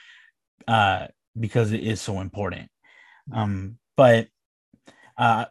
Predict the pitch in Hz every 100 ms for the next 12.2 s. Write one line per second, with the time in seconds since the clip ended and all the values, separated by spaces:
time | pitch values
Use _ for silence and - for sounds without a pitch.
0 | - 151 139 143 139 135 135 127 120 120
1 | 123 120 117 120 117 117 110 127 113 120
2 | 113 - 123 117 127 120 - 139 120 120
3 | 120 117 117 120 127 131 - 120 110 -
4 | 127 120 123 110 127 - 135 156 - -
5 | - - 120 113 107 104 107 _ - _
6 | - 127 123 123 120 113 - _ _ _
7 | _ _ _ - 131 - _ 143 143 139
8 | 127 123 123 117 120 113 104 117 127 117
9 | 113 120 107 107 110 110 113 - 110 117
10 | 110 110 104 104 107 107 110 107 101 107
11 | 104 - 101 98 - - 104 104 98 95
12 | 98